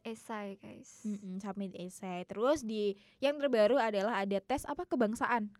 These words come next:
Speaker 1: Oh iya, sebelumnya ada tes kebangsaan
Speaker 2: Ah.
Speaker 1: sih, gitu. Habis essay, tiba-tiba tuh ada tes kebangsaan.
Speaker 2: Nah, ya, tes
Speaker 1: Tuh.
Speaker 2: kebangsaan tuh kayak apa? Atau biasa, kayak biasanya aja tes kebangsaan di C P N S gitu?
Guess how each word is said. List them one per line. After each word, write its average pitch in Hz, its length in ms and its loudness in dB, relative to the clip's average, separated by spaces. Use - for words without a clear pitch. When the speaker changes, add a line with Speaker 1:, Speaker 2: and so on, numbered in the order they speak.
Speaker 1:
Oh 339 100 2
iya, 320 380 0
sebelumnya 277 400 -2
ada 262 80 -4
tes 320 80 -6
kebangsaan 294 560 2
Speaker 2:
Ah. - 80 -6
Speaker 1:
sih, 233 320 -6
gitu. 208 160 -8
Habis 208 320 -10
essay, 208 400 -8
tiba-tiba 254 560 -2
tuh 220 160 -8
ada 208 160 -12
tes 208 160 -12
kebangsaan. 202 880 -16
Speaker 2:
Nah, 190 480 -2
ya, 185 320 -4
tes 190 160 -6
Speaker 1:
Tuh. 202 120 -8
Speaker 2:
kebangsaan 196 480 -4
tuh 415 120 -4
kayak 277 240 4
apa? 208 240 0
Atau 247 320 4
biasa, 233 480 4
kayak 233 240 4
biasanya 233 480 2
aja 208 160 0
tes 202 160 -6
kebangsaan 196 560 -4
di 190 80 -4
C 202 80 -4
P 185 160 -2
N - 160 -8
S - 80 -12
gitu? 175 320 -8